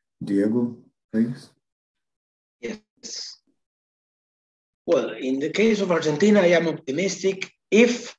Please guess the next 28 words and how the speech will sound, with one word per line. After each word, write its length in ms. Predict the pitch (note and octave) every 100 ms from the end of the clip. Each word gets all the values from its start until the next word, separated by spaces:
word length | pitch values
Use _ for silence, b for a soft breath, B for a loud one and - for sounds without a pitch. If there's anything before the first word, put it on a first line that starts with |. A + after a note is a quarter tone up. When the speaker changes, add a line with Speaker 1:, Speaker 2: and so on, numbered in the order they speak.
| _ _ _ _ _ -
Speaker 2:
we 140 | D#3
stabilize 560 | - E3 D#3+ D3+ C3+ -
the 80 |
economy 580 | C3+ D3 F3 F3+ F#3 F3+
and 160 | C3+ C3+
if 240 | D#3 D#3 -
we 80 | B2+
make 520 | B2 C3 C3 C3 - _ _
structural 520 | - - B2+ - A#2+ G2+ G#2
reforms. 460 | - - - - _ - - -
I 40 |
mean, 200 | A2+ - _ _ _ _ _ _ _ _ _ -
uh, 580 | - - - - - - _ -
if 220 | D#3 D#3+ C#3+
we 80 | D3
don't 260 | D3+ D#3+ D#3
do 120 | D#3+
that 200 | - - -
first, 380 | F3 F3+ - - _ -
I'm 200 | B2 B2 C#3
not 140 | G#2+
very 240 | A#2+ A2 G#2+
optimistic 560 | - - A2+ - - -
because 440 | - - G#2+ - - _ -
investments 640 | A2+ A#2+ A#2+ A2+ A2 -
are 140 | - B2+
not 140 | B2 -
coming. 360 | C3+ A2 G2